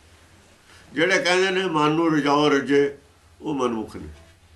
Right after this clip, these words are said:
ਇਹ ਤਾਂ ਰੱਜ ਸਕਦਾ ਹੀ ਨਹੀਂ। ਮਾਇਆ ਦੇ ਵਿੱਚ ਰੱਜ ਕਦੇ ਹੁੰਦਾ ਹੀ ਨਹੀਂ।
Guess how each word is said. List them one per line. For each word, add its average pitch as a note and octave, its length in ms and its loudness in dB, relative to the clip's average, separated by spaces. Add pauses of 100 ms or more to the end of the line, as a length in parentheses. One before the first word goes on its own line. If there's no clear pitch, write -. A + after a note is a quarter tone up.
(1600)
ਇਹ B2 100 -8
ਤਾਂ D3 120 -2
ਰੱਜ C#3+ 240 0
ਸਕਦਾ B2+ 340 -8
ਹੀ C3+ 100 -6
ਨਹੀਂ। C3+ 120 -12 (3000)
ਮਾਇਆ D#3 500 2
ਦੇ D3 140 0
ਵਿੱਚ C#3 180 -6
ਰੱਜ A#2+ 280 -6
ਕਦੇ A#2 320 -8
ਹੁੰਦਾ F#2+ 280 -10
ਹੀ G2 140 -10
ਨਹੀਂ। E2 160 -12